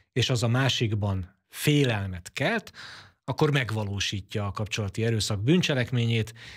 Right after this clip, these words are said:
és két évig terjedő szabadságvesztéssel büntetendő. Azt gondolom egyébként, hogy ha Varga Judit, ö, nem mert hazamenni rendőri kíséret nélkül, akkor ott azért a félelem is erősen megalapozható,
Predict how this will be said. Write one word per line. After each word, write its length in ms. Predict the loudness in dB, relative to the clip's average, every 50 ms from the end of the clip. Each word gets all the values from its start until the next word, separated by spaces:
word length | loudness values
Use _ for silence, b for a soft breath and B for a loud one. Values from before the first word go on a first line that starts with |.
| B B
és 120 | B -6 -6
két 340 | -2 -2 -2 -2 -2 -2 -2
évig 260 | -2 -2 -2 -4 -4
terjedő 420 | -2 -2 0 0 0 -2 -2 -2
szabadságvesztéssel 1000 | -2 -2 -2 0 -2 -2 -2 -2 -2 0 0 -2 0 0 0 0 0 0 0 0
büntetendő. 720 | 2 4 4 4 4 2 2 2 2 4 4 4 2 2 B B B B B B B B B B B B B B B
Azt 240 | -2 0 0 2 2
gondolom 420 | 2 0 2 2 2 2 2 2 2
egyébként, 480 | 2 2 0 0 0 -2 -2 0 0
hogy 140 | -4 -6 -4
ha 100 | -2 0
Varga 280 | 2 2 2 4 4 4
Judit, 380 | 2 4 2 2 0 0 -2
ö, 260 | -2 0 0 0 0 -2 B B B -20 -20 _ _ _ _ _ _ B B B B B B
nem 120 | 2 4 4
mert 200 | 4 4 2 0
hazamenni 440 | -2 -2 0 0 0 0 0 0 0
rendőri 360 | 0 0 0 0 0 0 0
kíséret 460 | 0 0 0 0 0 -2 -2 -4 -2
nélkül, 320 | -2 -2 -2 -2 -2 -2
akkor 220 | -2 -2 -2 -4 -6
ott 140 | -4 -4 -2
azért 280 | -2 0 0 -2 -2
a 40 | -6
félelem 480 | -4 -2 0 0 0 0 -2 -2 -2 -2
is 220 | -2 -2 -4 -6 B B B B B B B B B
erősen 380 | -6 -4 -2 -2 -2 -2 0 0
megalapozható, 920 | 0 0 0 0 0 0 -2 -2 -2 -4 -2 -4 0 2 4 4 4 2